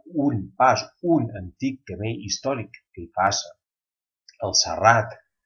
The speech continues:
el Serrat ens, eh, està recordant, ens està informant que aquest poble se situa justament en el serrat d'una muntanya, en aquest cas la part baixa d'un serrat d'una muntanya.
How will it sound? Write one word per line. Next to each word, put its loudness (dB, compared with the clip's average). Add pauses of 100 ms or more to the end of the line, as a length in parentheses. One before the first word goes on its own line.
(180)
el -18
Serrat -4
ens, -6
eh, -10 (140)
està -2
recordant, -4
ens -6
està -6
informant -6
que -10
aquest -6 (100)
poble 0
se -6
situa -2 (200)
justament -8 (180)
en -12
el -8
serrat -4
d'una -10
muntanya, 2
en -16
aquest -20
cas -6
la -4
part -14
baixa -2
d'un -10
serrat -8
d'una -6
muntanya. -2